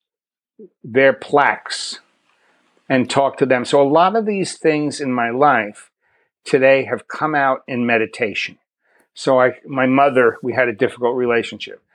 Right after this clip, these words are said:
Just before she passed, um, Diane and I were driving to California for some reason <laughs> from here. And we stopped and saw her in Palm Springs. She was in a nursing home. She died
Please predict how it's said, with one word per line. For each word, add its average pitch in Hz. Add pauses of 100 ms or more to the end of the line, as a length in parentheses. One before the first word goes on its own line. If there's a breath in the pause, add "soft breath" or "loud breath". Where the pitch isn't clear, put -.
(260)
Just 139
before 143
she -
passed, - (460 loud breath)
um, 113 (260)
Diane 135
and 135
I 127
were 120 (220)
driving 113
to 127
California 147
for -
some 117
reason 110 (360 loud breath)
<laughs> -
from 160
here. 139 (340 soft breath)
And 131
we 131
stopped 151
and 127
saw 135
her 123 (420)
in 120
Palm 120
Springs. 107
She 123
was 113
in 123
a 120
nursing 117
home. 104
She 139
died 117